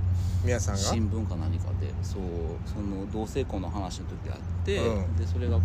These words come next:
Speaker 2: う、なんかこう、家族観が崩れるみたいな話を、その、誰かがした時に、それに反論するみたいな形でね、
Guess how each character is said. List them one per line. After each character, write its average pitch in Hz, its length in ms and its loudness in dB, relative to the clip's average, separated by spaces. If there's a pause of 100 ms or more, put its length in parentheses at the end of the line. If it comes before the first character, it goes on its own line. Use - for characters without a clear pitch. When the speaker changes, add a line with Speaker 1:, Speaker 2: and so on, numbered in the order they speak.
(120)
Speaker 2:
う、 - 80 6 (680)
な 85 60 4
ん - 20 2
か - 140 4
こ 87 120 8
う、 - 60 4
家 - 80 4
族 87 220 6
観 92 160 0
が 90 80 4
崩 101 280 -2
れ 104 80 0
る 101 60 2
み 98 60 0
た 85 80 0
い - 40 2
な 82 60 0
話 87 300 -2
を、 - 0 -
そ - 20 -2
の、 - 140 0 (1200)
誰 82 140 0
か - 60 0 (120)
が - 60 0
し - 80 0
た - 60 -2
時 - 240 0
に、 - 300 0 (280)
そ - 140 -6
れ 107 60 0
に 95 60 0
反 110 320 -2
論 104 140 -2
す - 120 -6
る 92 60 -4
み 80 60 -6
た 82 60 -4
い - 20 -2 (140)
な - 60 -4
形 - 140 -4
で 80 220 -4
ね、 78 40 -2